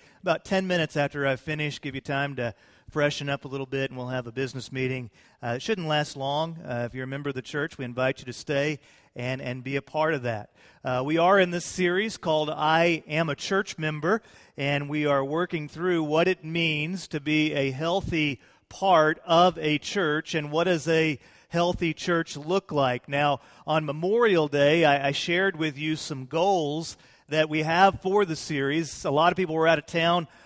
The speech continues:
on Memorial Day, so let me go over these goals again. Uh, first of all, I, I pray that you will be here, that you will stay awake,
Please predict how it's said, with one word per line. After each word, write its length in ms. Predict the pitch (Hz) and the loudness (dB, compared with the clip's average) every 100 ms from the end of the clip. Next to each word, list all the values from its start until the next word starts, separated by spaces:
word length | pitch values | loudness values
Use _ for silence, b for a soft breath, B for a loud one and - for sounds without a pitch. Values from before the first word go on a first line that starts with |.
| B | B
on 160 | 151 160 | 2 2
Memorial 560 | 151 151 180 180 156 | 2 0 2 4 2
Day, 220 | 151 151 160 | 2 2 2
so 180 | - | 0
let 140 | 156 175 | -2 0
me 80 | 165 | 0
go 200 | 165 175 | 2 2
over 180 | 165 | 2
these 260 | 156 160 139 | 0 0 0
goals 480 | 156 160 160 156 208 | 2 2 2 0 -6
again. 640 | 180 139 151 185 147 160 - B B B | -10 -8 -2 0 0 -2 -6 B B B
Uh, 240 | 139 139 | 2 2
first 340 | - 190 220 170 | 4 0 0 -2
of 80 | |
all, 280 | 151 151 214 | 2 4 4
I, 280 | 160 151 143 | 4 4 2
I 20 | |
pray 640 | 147 - 175 185 160 180 196 B B 139 | -2 -2 4 6 6 4 0 B B -2
that 180 | 156 | 0
you 180 | 151 170 | 0 -2
will 120 | 160 | -2
be 300 | 139 165 185 | -2 -4 -2
here, 460 | 196 160 147 156 214 b b b | -2 -2 0 2 0 b b b
that 180 | 147 151 | -2 -2
you 160 | 151 160 | -2 -4
will 100 | 151 | -4
stay 300 | - 175 170 | -2 4 4
awake, 600 | 196 160 151 165 - | 4 4 2 2 -2